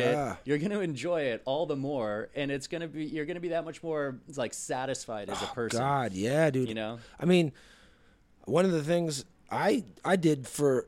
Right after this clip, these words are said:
Speaker 1: dealing with a lot of the pain I was in, it was, was, um, I, I did some ayahuasca ceremonies. I mean, I've done a bunch now. I
Speaker 2: Yeah.
Speaker 1: did, I just did my nineteenth last Saturday.
Speaker 2: That's
Speaker 1: But, uh,
Speaker 2: impressive.
Speaker 1: that was one of the, I would say almost the most significant thing I did to help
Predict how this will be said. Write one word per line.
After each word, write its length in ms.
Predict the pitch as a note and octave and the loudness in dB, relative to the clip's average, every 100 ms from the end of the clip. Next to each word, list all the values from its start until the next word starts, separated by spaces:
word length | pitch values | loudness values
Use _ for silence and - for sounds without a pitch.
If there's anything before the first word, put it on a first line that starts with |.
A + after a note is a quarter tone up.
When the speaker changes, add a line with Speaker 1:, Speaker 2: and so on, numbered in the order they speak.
| - | -4
Speaker 1:
dealing 260 | C#3 C#3 C3 | -2 0 2
with 80 | |
a 40 | B2+ | 0
lot 180 | B2+ A#2 | 0 -2
of 60 | |
the 40 | G2 | -2
pain 300 | - A2+ A2+ | -2 0 -2
I 100 | A#2+ | -2
was 160 | B2 | -2
in, 160 | A#2 A2+ - | -2 -4 -2
it 260 | A#2 G#2+ | -2 -2
was, 220 | A#2 A2+ - | -2 -4 -4
was, 300 | G#2+ A2 G2+ | -6 -4 -4
um, 300 | G#2+ G#2 G2 - | -4 -4 -6 -10
I, 100 | A#2 G#2+ - | -10 -10 -12
I 60 | |
did 260 | G#2 A2+ F#2+ | -6 -6 -6
some 160 | - G2+ | -8 -6
ayahuasca 500 | B2 C3+ A#3 - G3+ | -2 0 0 0 -4
ceremonies. 460 | G#2+ F#2+ D#2+ D2+ | -6 -6 -8 -6
I 60 | D3+ | -2
mean, 80 | D3+ | 0
I've 100 | C#3+ | 0
done 140 | C#3+ | 0
a 40 | |
bunch 300 | A2+ D#3+ C#3 | 0 0 2
now. 120 | A2 B2 | 2 2
I 0 | |
Speaker 2:
Yeah. 40 | |
Speaker 1:
did, 140 | C3+ G#2 | 0 -2
I 80 | B2 | -4
just 160 | A#2+ | -2
did 100 | C#3 | -2
my 100 | A2+ | -2
nineteenth 680 | A2+ B2 C3 - E3+ C#3 - | -2 -4 -6 -4 -4 -4 -4
last 560 | C#3 B2 A#2 - - - | -4 -2 -2 -4 -4 -6
Saturday. 460 | D#3+ F3+ F#2+ E2+ - - - | -4 -4 -6 -8 -12 -20 -20
Speaker 2:
That's 120 | - | -8
Speaker 1:
But, 200 | - C#3+ | 2 4
uh, 20 | C#3 | 4
Speaker 2:
impressive. 340 | C3+ - - | 2 -4 -2
Speaker 1:
that 200 | D#3+ F#3+ | 0 4
was 140 | A3 E3+ | 4 6
one 160 | F3 | 4
of 80 | D#3+ | 4
the, 140 | C#3+ A#2+ - - - - D3 C3+ | 0 -4 -12 -20 -20 -4 -2 2
I 80 | F3 | 4
would 200 | D3+ A#2+ | 2 0
say 340 | G#2+ - C#3+ B2+ | -2 2 2 2
almost 440 | C3+ B2 G#2 G#2 | 0 -4 -6 -6
the 340 | B2 A2+ G#2 - _ | -2 -2 -4 -8 _
most 260 | B2+ E3+ - | 2 2 2
significant 500 | D3+ E3 E3+ D3+ D3 | 2 2 2 0 -4
thing 140 | C#3+ C3 | -4 -4
I 80 | A#2 | -2
did 220 | A#2+ G#2 | -2 -2
to 80 | - | -6
help 320 | C#3 A2+ | -4 -6